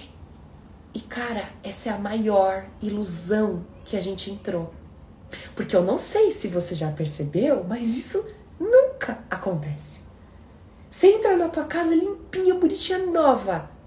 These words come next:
estoura um cano, não sei o que, racha uma coisa. Que-, aí você fala, "Mas tava tão." Aí você faz o cabelo, aí acontece não sei o que, aí quebra.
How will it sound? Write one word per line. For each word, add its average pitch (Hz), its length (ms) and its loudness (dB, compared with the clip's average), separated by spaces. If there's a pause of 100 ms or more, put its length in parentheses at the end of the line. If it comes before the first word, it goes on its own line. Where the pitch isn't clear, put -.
(200)
estoura 254 280 4
um 254 60 2
cano, 160 420 -4 (600)
não 240 80 -2
sei 240 160 0
o 233 60 0
que, 226 160 -2
racha 208 440 -2
uma 190 200 -10
coisa. - 340 -14 (600)
Que-, 269 140 0 (240)
aí 277 60 -2
você 277 120 -6
fala, 330 160 -4
"Mas 359 140 0
tava 349 540 -6
tão." 349 180 -6 (180)
Aí 262 100 8
você 269 140 2
faz 240 260 -2
o 233 40 -4
cabelo, 175 640 -8 (320)
aí 240 220 4
acontece 220 480 -6
não 190 80 -10
sei - 180 -6
o - 20 -14
que, 226 220 0
aí 214 200 0
quebra. - 520 -4